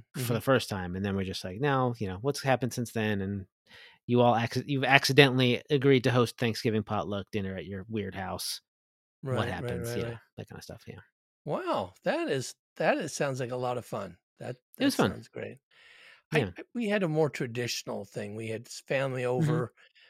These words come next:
Speaker 2: Um, so both my kids are over, and also, uh,
Speaker 1: Mm-hmm.
Speaker 2: Scott Keim is now, we have this tradition where I invited him over, like, I think four or five years ago, and he's come
Speaker 1: Okay.
Speaker 2: every Thanksgiving since. So now it's like,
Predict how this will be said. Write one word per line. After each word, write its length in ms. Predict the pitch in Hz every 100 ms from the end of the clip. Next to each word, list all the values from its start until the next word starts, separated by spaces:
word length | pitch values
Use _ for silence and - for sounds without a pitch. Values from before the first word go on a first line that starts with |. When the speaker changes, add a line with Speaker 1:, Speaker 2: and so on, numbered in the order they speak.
| _
Speaker 2:
Um, 640 | - 113 110 104 101 95 107 _ _
so 300 | - 110 113 - _ -
both 180 | 135 -
my 120 | 120
kids 260 | 135 117
are 100 | 113
over, 460 | 117 113 117 117 113
and 300 | 110 107 110 - _ _ _ _ -
also, 320 | 151 - 139
uh, 20 |
Speaker 1:
Mm-hmm. 220 | 131 101
Speaker 2:
Scott 460 | 127 - 190 302 -
Keim 500 | - 220 339 123 110
is 200 | 135 120
now, 380 | 135 151 160 131 _ _ - -
we 140 | 165
have 160 | 202 202
this 140 | 233
tradition 400 | - 156 214 -
where 140 | 131 131
I 80 | 131
invited 360 | 135 135 302
him 120 | 208
over, 260 | 139 185 175
like, 280 | 117 - - _
I 80 | -
think 200 | 135 156
four 180 | - 143
or 40 |
five 220 | 139 135 120
years 200 | 156 143
ago, 280 | 117 101 - - - -
and 80 | 160
he's 160 | 180 -
come 240 | 143 165
Speaker 1:
Okay. 80 | -
Speaker 2:
every 200 | 151 160
Thanksgiving 560 | 175 151 - 156 135 117
since. 360 | - 254 107
So 100 | 143
now 260 | 127 151 147
it's 160 | 120
like, 200 | 135 110